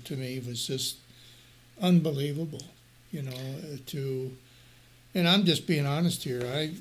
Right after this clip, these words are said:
I, there have been times in my life where I'm like, "Man, I don't want nothing to do with that person," you know, and, and yet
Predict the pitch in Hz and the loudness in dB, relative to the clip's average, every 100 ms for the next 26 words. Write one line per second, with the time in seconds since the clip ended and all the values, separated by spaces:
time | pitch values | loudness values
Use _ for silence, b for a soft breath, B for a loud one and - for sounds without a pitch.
0 | - 147 175 190 170 120 143 247 - 226 | -8 -2 2 2 0 0 0 0 0 0
1 | 175 160 170 151 131 131 131 135 160 - | 2 2 4 2 2 -2 -2 -2 -4 -4
2 | 127 131 156 131 123 143 165 156 160 196 | -4 -4 -4 -4 -6 -4 -2 -2 -2 -4
3 | 120 127 156 110 117 165 127 123 120 120 | -4 -4 -6 -6 -6 -4 -2 -2 -4 -6
4 | 101 - 120 117 117 117 127 131 117 120 | -6 -6 -6 -6 -4 -4 -6 -6 -8 -10
5 | B B B B - - 143 131 131 135 | B B B B -18 -10 -8 -6 -4 -4